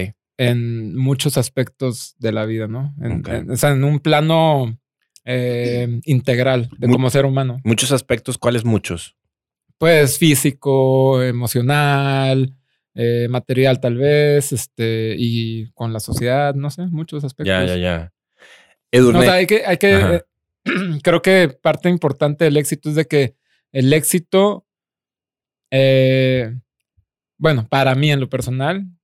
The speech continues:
Speaker 2: Ya.
Speaker 1: como, como seres sociales, eh, sí tiene una relación, eh, intrínseca con el, con tu alrededor.
Speaker 2: Ok. O sea, si yo vivo en, no sé, en Country Sol,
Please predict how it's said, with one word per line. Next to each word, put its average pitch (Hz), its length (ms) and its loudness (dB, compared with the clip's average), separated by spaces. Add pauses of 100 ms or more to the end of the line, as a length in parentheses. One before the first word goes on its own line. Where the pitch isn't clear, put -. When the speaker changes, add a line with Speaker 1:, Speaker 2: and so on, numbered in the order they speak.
(160)
Speaker 2:
Ya. 85 160 -14
Speaker 1:
como, 135 500 2
como 131 240 2
seres 160 920 2
sociales, 165 1040 0 (320)
eh, 117 800 -4 (100)
sí 139 180 -2
tiene 139 720 -2 (540)
una 131 280 -2
relación, 135 720 0
eh, 120 320 -4
intrínseca 135 680 -4
con 123 200 -8
el, 107 540 -8
con 113 180 -10
tu 117 140 -6
alrededor. 113 420 -6 (380)
Speaker 2:
Ok. 92 160 -12 (1160)
O 101 120 -2
sea, 104 340 0
si 104 180 -6
yo 107 220 0
vivo 120 760 0
en, 95 840 -4
no 92 160 -8
sé, 90 280 -8
en 87 120 -8
Country 107 460 -2
Sol, 113 420 0